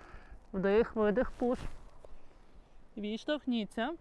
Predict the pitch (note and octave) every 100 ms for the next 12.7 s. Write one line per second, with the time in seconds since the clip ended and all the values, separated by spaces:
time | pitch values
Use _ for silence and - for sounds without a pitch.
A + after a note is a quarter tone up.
0 | - - - - - - - - - -
1 | - - - - - - - - - -
2 | - - - - - - - - - -
3 | - - - - - - - - - -
4 | - - A#3 G#3+ G3+ F#3+ D4+ - - -
5 | - - - - - - - - - -
6 | - - - - - - - - - -
7 | - - C4 B3+ A#3 F3 - - - -
8 | - - - - B3 A3 - - - -
9 | - - - - - - D4+ D4+ D4+ -
10 | - G3 - F#3+ - - - - - -
11 | - - B3 B3 C4+ C4+ C#4 C4 A3+ A3+
12 | A3+ G#3+ G#3+ G3 E3+ -